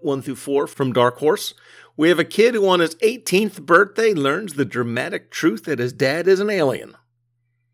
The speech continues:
And when the dad gets abducted on that very day, the kid is left alone,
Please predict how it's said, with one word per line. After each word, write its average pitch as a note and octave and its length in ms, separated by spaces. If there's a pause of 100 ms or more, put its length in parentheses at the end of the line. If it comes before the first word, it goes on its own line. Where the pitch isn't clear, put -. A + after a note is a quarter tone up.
(380)
And A#2+ 160
when C3 100
the B2 80
dad C#3 380
gets F#3 260
abducted E3 560
on F3 160
that F#3 180
very F3+ 360
day, C#3+ 460 (760)
the C3+ 80
kid F#3 240
is C3+ 140
left E3 260
alone, E3+ 640